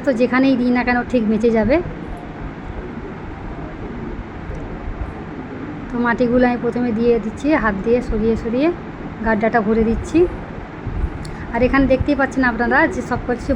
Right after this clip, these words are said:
বালি মাটি, কিন্তু একদম ঝরঝর করছে মাটি, দেখতে পাচ্ছেন যেন মাটি ক-, মাটি কম বালি বেশি। কী করব, এই চাষের শখ হলে আর কি করব, এই বালি মাটিতেই আমি চাষ করে, উম, ফেলছি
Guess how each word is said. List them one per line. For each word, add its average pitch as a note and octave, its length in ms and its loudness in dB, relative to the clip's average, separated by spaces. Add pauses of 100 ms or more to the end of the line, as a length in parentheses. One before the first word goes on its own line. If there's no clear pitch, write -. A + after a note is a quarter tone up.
বালি A3+ 260 4
মাটি, G#3+ 240 0
কিন্তু F#3+ 260 -2 (1300)
একদম A#3+ 280 2
ঝরঝর A#3 400 2
করছে G#3+ 300 -2
মাটি, A3 240 -2
দেখতে C4+ 220 2
পাচ্ছেন B3 280 2
যেন A#3 100 2 (120)
মাটি A3+ 240 0 (100)
ক-, C4 220 4
মাটি A3+ 220 2 (100)
কম C4+ 140 6 (120)
বালি G#3+ 200 4 (100)
বেশি। G3 220 -2 (1120)
কী C#4 200 0
করব, C4+ 180 6 (220)
এই C4+ 100 6 (500)
চাষের B3 440 4
শখ C4 260 2
হলে C4 220 6
আর B3+ 140 2
কি B3+ 80 2 (100)
করব, A#3+ 220 4 (220)
এই A#3 60 6 (100)
বালি A#3 260 4
মাটিতেই C4 440 4
আমি B3 180 4
চাষ A3 160 4 (100)
করে, A#3+ 180 4 (840)
উম, A3+ 200 2 (120)
ফেলছি B3 340 4